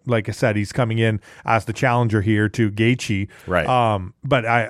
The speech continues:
Speaker 1: you know, it's very obvious to see the success rate against Gaethje is, you know what, get this guy down and submit him because he, you know, he, he's got the same kind of aura of like, "Hey, I'm ready to bang, go to this dark place. We're gonna go and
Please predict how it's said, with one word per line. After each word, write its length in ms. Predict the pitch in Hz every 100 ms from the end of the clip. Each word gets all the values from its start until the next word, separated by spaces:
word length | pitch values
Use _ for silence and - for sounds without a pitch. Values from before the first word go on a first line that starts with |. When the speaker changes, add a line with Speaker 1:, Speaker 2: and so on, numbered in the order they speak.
| -
Speaker 1:
you 160 | 143 139
know, 100 | 120
it's 140 | 117
very 220 | 123 139 127
obvious 320 | 131 139 -
to 100 | 123
see 160 | 135
the 100 | 113
success 460 | 95 - 139 123 -
rate 160 | 117 107
against 400 | 113 110 - 117
Gaethje 420 | 123 117 113 107
is, 240 | 104 98 - - -
you 80 | 123
know 120 | 117
what, 260 | 117 117
get 160 | 120 120
this 140 | 120
guy 180 | - 120
down 320 | 113 110 107
and 140 | 104 -
submit 300 | 131 110 92
him 100 | 95 _ -
because 380 | 135 117 113 104
he, 300 | 110 104 101 104 - _ 120
you 120 | 120
know, 220 | 107 104
he, 300 | 104 110 104
he's 320 | 113 107 98
got 220 | 120 131
the 80 | 120
same 280 | - 131 120
kind 160 | 117 110
of 80 |
aura 260 | 110 117 107
of 120 | 101
like, 160 | 110 98
"Hey, 260 | 117 120 - - -
I'm 160 | 107 120
ready 140 | 127
to 100 | 123
bang, 440 | 110 113 120 120
go 100 | 117
to 80 | 120
this 140 | 123 98
dark 300 | 120 123 -
place. 380 | 123 120 120
We're 120 | 117 107
gonna 180 | 120
go 380 | 117 120 123 123
and 120 | 113